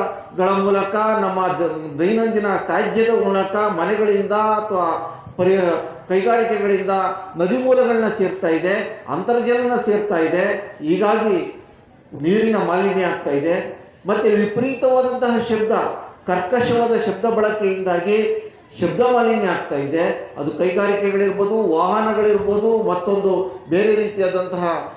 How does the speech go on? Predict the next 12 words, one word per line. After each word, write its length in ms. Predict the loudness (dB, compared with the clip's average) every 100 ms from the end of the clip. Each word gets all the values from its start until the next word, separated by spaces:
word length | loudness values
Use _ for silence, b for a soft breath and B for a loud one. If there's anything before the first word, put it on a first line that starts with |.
| -10
ಒಂದು, 540 | -4 0 2 2 0 -2
ಆ, 800 | -8 -12 -6 -2 -2 -2 -4 -2
ನಿರ್ಮಾಣ 340 | -2 0 0
ಕಾಮಗಾರಿಗಳಿಂದ 840 | 0 0 0 0 2 2 2 0 2
ಇರ್ಬೋದು, 840 | 2 2 0 0 0 0 -4 -12 -16 -2
ಈ 120 | 0
ರೀತಿಯ 320 | 0 -2 0 0 0 -2 -8 -14 -14 -2
ಒಂದು 280 | 0 0 0
ಶಬ್ದ 220 | -2 0
ಮಾಲಿನ್ಯ 340 | 0 0 0
ಆಗ್ತಾ 260 | -2 -4 -4
ಇದೆ. 520 | -2 -2 -2 -6